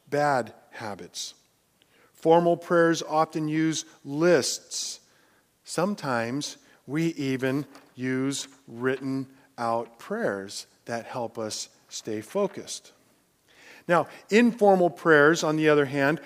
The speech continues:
are spontaneous. For me, this is easy. I love spontaneous prayers. I'll pray for anyone, anywhere, any when, no sweat.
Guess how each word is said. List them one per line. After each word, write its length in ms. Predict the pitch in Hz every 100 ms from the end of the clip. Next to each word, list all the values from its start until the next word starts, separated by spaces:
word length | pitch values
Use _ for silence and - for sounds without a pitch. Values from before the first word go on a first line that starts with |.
| -
are 100 | 165
spontaneous. 840 | 160 190 180 175 190 175 139 104 -
For 180 | 185 185
me, 220 | 202 220
this 240 | 190 202
is 180 | 156 135 147
easy. 360 | 165 139 123
I 100 | 123
love 680 | 127 135 147 175 185 139 117
spontaneous 800 | - 131 120 - 120 113 104 -
prayers. 520 | - 98 90 90 - _ _ _ _ _ -
I'll 200 | 196 226
pray 320 | 208 196 190
for 200 | 175 160
anyone, 560 | 180 214 214 190 180 185 175
anywhere, 580 | 190 196 175 170 170 - - -
any 260 | 160 165 160
when, 460 | 147 156 156 151 147 _ _
no 240 | 135 147 147
sweat. 460 | - 135 120 107